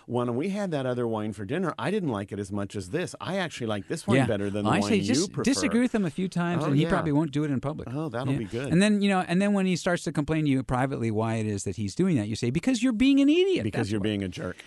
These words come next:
Speaker 2: All right, we have another one. This is from Christy Devaney from Sacramento. She is a food blogger, by the way, in Sacramento. People might know her blog as Cave Girl, G R R L. She's another regular listener.
Speaker 1: Wow.
Speaker 2: And, uh,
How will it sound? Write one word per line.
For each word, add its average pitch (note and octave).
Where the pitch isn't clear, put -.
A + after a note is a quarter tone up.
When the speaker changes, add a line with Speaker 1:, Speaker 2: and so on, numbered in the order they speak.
Speaker 2:
All F3
right, -
we F#3+
have B3+
another C#4+
one. F3
This B3+
is C4
from G#3+
Christy A#3+
Devaney E3
from D#3
Sacramento. C#3+
She B3
is G#3
a E3+
food A#3+
blogger, G#2
by F#2+
the G2
way, G2+
in G#2
Sacramento. A2
People A#2+
might A2+
know B2
her A#2
blog A2+
as G#2+
Cave C#3
Girl, G#2
G G#2+
R F2+
R C3
L. F2+
She's E3+
another B2
regular A#2
listener. D#3
Speaker 1:
Wow. A2+
Speaker 2:
And, C3+
uh, G#2